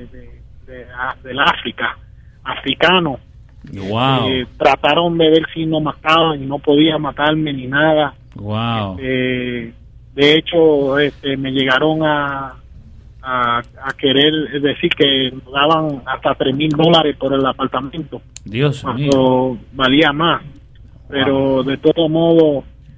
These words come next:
Speaker 1: eh, eso no ha, me ha afectado mucho. Yo quiero a ver si hacen una oración especial por mi hija, que tiene trece años,
Speaker 2: Ujú.
Speaker 1: por mi hijo, que tiene diez años.
Speaker 2: Por supuesto,
Speaker 1: ¿Verdad?
Speaker 2: mi hermano, y lo felicitamos que nos haya llamado,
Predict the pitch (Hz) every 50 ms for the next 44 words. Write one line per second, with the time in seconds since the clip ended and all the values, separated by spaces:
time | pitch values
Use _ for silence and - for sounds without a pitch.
0 | - - - - 151 147 147 143 139 139 143 - - - 170 165 170 165 - -
1 | - - 151 156 165 147 - 165 151 - - 170 160 160 160 156 156 151 156 170
2 | 185 180 175 - 160 147 131 - - - 135 143 143 131 - - 156 156 151 147
3 | 151 151 147 - 151 147 139 - - 151 156 156 156 151 151 151 147 151 156 131
4 | - - 151 151 156 143 - - 151 123 - 160 156 143 - - 147 139 139 135
5 | 135 139 147 170 180 165 156 160 151 139 - - - - - - - - - -
6 | - - - - - - 131 - 143 156 160 160 151 - - 165 156 147 - 156
7 | 151 151 156 160 165 165 165 165 165 156 - - - - 113 110 104 87 110 131
8 | 147 160 156 147 143 151 165 151 139 147 139 131 127 - - - - - - -
9 | 139 139 139 139 139 143 143 131 - 151 143 143 135 117 110 - - - - -
10 | - - 117 113 - - 113 104 - 143 147 147 143 143 135 131 123 120 123 127
11 | 135 135 131 120 117 113 113 110 110 110 110 104 - 110 107 104 104 101 - -
12 | 104 98 - - 127 135 143 147 147 143 - 117 107 101 95 104 117 123 127 127
13 | 123 110 101 95 98 104 113 127 135 147 156 156